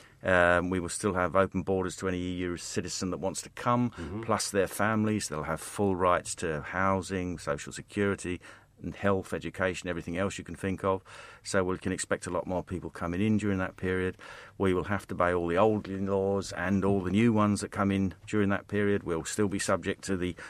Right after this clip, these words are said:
Speaker 1: Court of Justice of the European Union on those laws. Uh, and of course, we can now allow to negotiate our own trade deals, but we can't implement those until the end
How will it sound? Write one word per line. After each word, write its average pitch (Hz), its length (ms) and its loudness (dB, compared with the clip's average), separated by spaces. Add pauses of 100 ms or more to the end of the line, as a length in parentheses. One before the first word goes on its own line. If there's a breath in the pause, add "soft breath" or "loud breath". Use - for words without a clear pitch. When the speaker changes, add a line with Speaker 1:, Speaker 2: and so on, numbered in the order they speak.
Speaker 1:
Court 104 200 2
of 80 60 -4
Justice 110 460 0
of 98 100 -4
the 98 80 -2
European 95 500 0
Union 98 400 2
on 98 200 2
those 98 260 0
laws. 98 480 0 (580 loud breath)
Uh, 110 320 6
and 104 120 4
of 101 80 2
course, 110 180 2
we 101 80 0
can 117 240 2
now 104 340 4
allow 101 380 4
to - 140 -4 (100)
negotiate 95 480 2
our 90 100 6
own 98 140 6
trade 127 280 4
deals, 92 240 2
but 90 100 -2
we 101 80 -4
can't 107 300 0 (120)
implement 80 560 2
those 76 380 -2 (360 loud breath)
until 87 320 -2
the 82 200 0
end 76 260 0